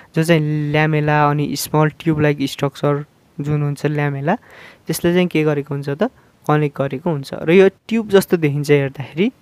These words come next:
है, मैले काट्दाखेरि त सानो सानो कालो कालो डल्लो जस्तो देखिन्थ्यो, तर यसलाई मैले बोनलाई यसरी ठाडो पारेँ र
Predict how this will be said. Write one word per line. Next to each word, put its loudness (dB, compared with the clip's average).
है, 4
मैले 2
काट्दाखेरि 0
त -2
सानो -2
सानो 0
कालो 2
कालो 2
डल्लो -2
जस्तो -6
देखिन्थ्यो, 0
तर 2
यसलाई 6
मैले 6
बोनलाई 4
यसरी 0
ठाडो 2
पारेँ -2
र -12